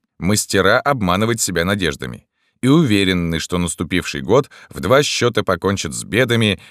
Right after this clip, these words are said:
болезнями и разочарованиями. Утром проснулся, и всё уже улажено. Даже умирать в новом году никто не собирается.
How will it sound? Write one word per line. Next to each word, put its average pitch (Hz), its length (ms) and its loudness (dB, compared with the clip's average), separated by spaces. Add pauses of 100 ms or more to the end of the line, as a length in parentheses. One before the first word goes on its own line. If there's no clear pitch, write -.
болезнями 98 800 0
и 131 260 0
разочарованиями. 78 1080 0 (600)
Утром 104 400 2
проснулся, 151 680 2 (200)
и 107 100 -4
всё 226 240 2
уже 160 220 2
улажено. 80 640 2 (400)
Даже 78 440 0
умирать 82 680 0
в 62 100 -14
новом 69 320 -4
году 69 300 -2
никто 82 280 -4
не 82 120 0
собирается. 69 640 -4